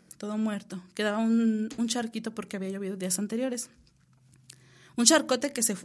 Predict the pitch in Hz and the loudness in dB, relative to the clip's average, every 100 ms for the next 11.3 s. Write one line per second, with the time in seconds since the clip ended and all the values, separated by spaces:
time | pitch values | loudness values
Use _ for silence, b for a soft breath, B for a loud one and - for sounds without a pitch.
0 | - 190 185 170 175 - 220 220 226 247 | -8 -6 -4 -4 -6 -8 -6 -4 -2 -2
1 | 233 254 196 - 185 165 160 - 185 - | 0 0 -2 -4 -4 -4 -6 -10 -6 -2
2 | 226 226 214 170 180 - - - - 185 | -2 -2 -4 -4 -6 -8 -10 -14 -8 -4
3 | 185 190 196 202 196 226 226 196 B B | -4 -4 -6 -6 -4 -4 -4 -10 B B
4 | B B B B B B B 269 277 302 | B B B B B B B 4 6 8
5 | 302 330 330 330 320 339 311 294 294 330 | 8 6 8 8 6 6 6 6 6 4
6 | - - _ 277 285 285 294 302 302 277 | 0 -18 _ 6 10 10 10 8 4 4
7 | 262 269 294 - - - - 220 220 220 | 4 6 6 4 2 -2 -4 0 2 2
8 | 277 - - _ _ _ - _ - - | 0 -2 -6 _ _ _ -20 _ -20 -20
9 | _ b b b b 240 240 233 226 - | _ b b b b -2 -2 -2 -4 -2
10 | 214 - 320 - 214 226 247 - - 185 | -2 -2 -8 -6 -4 0 -2 -4 -6 -4
11 | 175 - | -4 -6